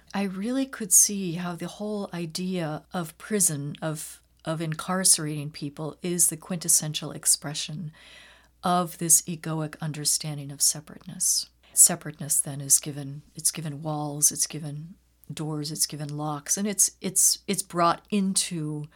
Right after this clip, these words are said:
the realm of form, this idea that we are separate and cut off. And I really was experiencing that, this, you know, being in that setting and knowing that this setting exemplifies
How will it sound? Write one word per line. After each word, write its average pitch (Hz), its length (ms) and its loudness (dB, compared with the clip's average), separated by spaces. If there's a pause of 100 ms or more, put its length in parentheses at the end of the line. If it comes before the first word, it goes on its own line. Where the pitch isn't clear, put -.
(280)
the 175 100 -6
realm 147 300 -4
of 139 100 -10
form, 151 640 -4
this - 180 4
idea 160 320 -4
that 151 140 -6
we 156 160 -6
are 147 100 -4
separate 156 380 -2
and 143 160 -12
cut - 180 -12
off. 139 360 -12 (520)
And 220 200 4
I 220 80 6
really 233 320 0
was 190 240 2
experiencing 165 960 2
that, 139 500 -2
this, 202 280 2
you 196 160 -4
know, 156 200 -2 (240)
being 220 260 -2
in 220 120 0
that 185 180 0
setting 208 360 2
and 160 120 -2
knowing 165 360 -2 (320)
that 175 300 -4
this 262 560 6
setting 208 720 6
exemplifies 156 1500 2